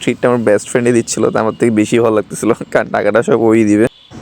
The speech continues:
কারণ রাইসগুলো কিন্তু একদম পারফেক্ট ছিল, যেহেতু মশলাগুলো একদম পারফেক্টলি মিক্স করা হয়েছিল। And আলুটাও একদম নরম ছিল, যার কারণে খেয়ে বেশি মজা লাগতেছিল।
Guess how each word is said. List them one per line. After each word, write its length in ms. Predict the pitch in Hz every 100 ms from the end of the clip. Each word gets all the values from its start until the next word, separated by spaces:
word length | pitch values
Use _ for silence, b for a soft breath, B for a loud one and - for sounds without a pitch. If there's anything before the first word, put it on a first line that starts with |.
| - - - -
কারণ 120 | 143
রাইসগুলো 400 | 123 117 - 131
কিন্তু 160 | 131 127
একদম 140 | 131
পারফেক্ট 380 | 123 113 120 117 -
ছিল, 160 | 123
যেহেতু 240 | 117 110 120
মশলাগুলো 640 | 107 104 - 113 113 110
একদম 160 | 104
পারফেক্টলি 560 | 120 107 - 117 110 123
মিক্স 220 | 110 110
করা 180 | - 117
হয়েছিল। 320 | 113 - 117 165 - - - - - - - - B B B
And 100 | 117
আলুটাও 340 | 110 107 104 120
একদম 360 | 104 - 127 123
নরম 280 | 113 110
ছিল, 240 | 107 107 127 175 - 139
যার 180 | 104 104
কারণে 180 | 104 104
খেয়ে 240 | - 120
বেশি 280 | 110 - 123
মজা 180 | 110 101
লাগতেছিল। 400 | 98 101 -